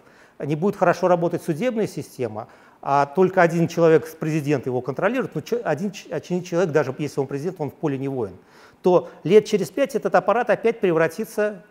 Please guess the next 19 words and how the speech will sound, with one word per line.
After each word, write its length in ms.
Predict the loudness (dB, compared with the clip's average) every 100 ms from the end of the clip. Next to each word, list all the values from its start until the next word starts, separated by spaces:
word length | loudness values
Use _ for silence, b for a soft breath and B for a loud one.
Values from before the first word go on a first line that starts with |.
| _
в 100 | -8
неэффективную, 760 | -2 -2 -2 -4 0 0 0 -2
э, 400 | -6 -8 -6 -8 -10
систему. 420 | -12 -12 -12 -14 _ _ b b b b b
Поэтому 400 | 2 4 2 2
нужно 260 | 2 2 2
делать 340 | 4 4 4
и 60 | 0
то, 160 | 2
и 40 | 0
другое, 320 | 2 2 2
и 20 |
административную 720 | 2 0 -4 -2 -2 -2 -2 -2
реформу, 400 | -2 -4 -4 -2
и 40 |
вот 140 | 0
эту 140 | -2 -4
вот 160 | -4 -2
политико-правовую, 1400 | -4 -4 -8 -4 0 0 -2 -4 -6 -6 -8 -10 -10